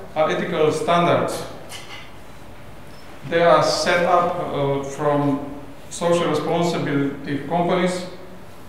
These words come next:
uh, different organizations, also non-government organizations. Like Equity Institute,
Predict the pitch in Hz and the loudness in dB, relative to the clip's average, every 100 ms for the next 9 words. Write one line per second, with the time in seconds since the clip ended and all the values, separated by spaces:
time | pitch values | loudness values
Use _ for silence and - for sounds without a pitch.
0 | - - - - 147 143 139 139 139 139 | -16 -16 -16 -12 -2 2 4 4 2 0
1 | - - - - - 175 - 156 156 - | -4 -10 -12 -14 -12 -8 -4 0 0 0
2 | - 147 139 165 180 180 170 - - - | 0 2 2 4 4 2 0 -2 -6 -10
3 | - - - - - - - - - - | -12 -14 -16 -16 -16 -16 -16 -16 -14 2
4 | 165 175 175 170 185 180 165 165 - 120 | 4 6 4 4 4 6 6 6 4 0
5 | - - - - - - 139 131 131 131 | -2 -6 -10 -14 -14 -8 -4 -2 0 0
6 | 143 143 120 117 - - - - - - | 0 0 -2 -6 -8 -10 -12 -10 -10 -10
7 | - - - 143 143 143 147 - - - | -12 -14 2 6 6 4 0 -6 -10 -14
8 | - - 160 160 160 156 156 175 170 - | -16 -8 -4 -2 -2 -2 -2 -2 -2 -4
9 | 160 156 156 | -4 -4 -4